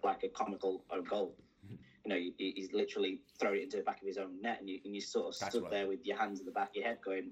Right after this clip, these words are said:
Speaker 1: "Well, why on earth has he done that?" Then you look back at the replay and you see it takes the slightest, slightest deflection off the head of a player, and, you know, not much can be said about that. Uh,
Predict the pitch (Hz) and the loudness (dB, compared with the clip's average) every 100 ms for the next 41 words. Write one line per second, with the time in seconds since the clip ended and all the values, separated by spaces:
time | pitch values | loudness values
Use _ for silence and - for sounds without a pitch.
0 | - 90 104 113 117 117 113 120 110 107 | -10 -6 -2 0 0 -2 0 -2 -2 0
1 | 113 113 131 - - _ - - - - | 0 2 2 0 -10 _ -20 -20 -20 -20
2 | - _ _ _ 127 127 120 101 113 - | -20 _ _ _ 4 4 4 2 0 -2
3 | 104 107 104 107 104 101 95 - 110 - | -6 -6 -8 -6 -6 -6 -8 -6 -6 -8
4 | 110 - 107 - - 120 127 131 123 - | -12 -6 -4 -4 0 2 4 4 0 -2
5 | 107 - - - - - 120 120 117 - | -4 -4 -10 -14 -12 -2 2 2 0 -4
6 | 110 110 - 110 - 101 98 - 104 98 | -4 -4 -4 -6 -6 -8 -8 -8 -6 -6
7 | 101 101 - 107 98 92 90 _ - 101 | -4 -6 -4 0 0 0 -4 _ -4 0
8 | 95 95 98 95 - - - - 104 101 | 0 0 -2 -6 -14 -20 -20 -8 -2 0
9 | 95 98 123 120 - - - 107 101 - | 2 2 2 0 -2 -4 -6 -4 -4 -2
10 | 117 - - - - - - 104 | -2 0 0 0 -4 -4 -4 -6